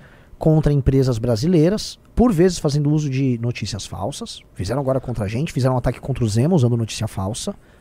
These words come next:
tá? É, será que, assim, se a, isso tinha que ser levado pro inquérito dos fake news do Alexandre de Moraes?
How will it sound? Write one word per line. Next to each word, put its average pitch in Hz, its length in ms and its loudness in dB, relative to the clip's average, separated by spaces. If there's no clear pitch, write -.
tá? 117 220 0
É, 156 320 -6
será 127 460 -4
que, - 180 -14
assim, 156 300 -6
se 123 160 -4
a, 147 220 -10
isso 254 180 -4
tinha 247 200 -6
que - 80 -8
ser - 80 -6
levado 269 260 -2
pro - 140 -6
inquérito 262 260 -2
dos 208 160 -6
fake - 240 0
news 175 200 2
do 175 60 4
Alexandre 127 280 2
de 120 60 2
Moraes? 113 520 -6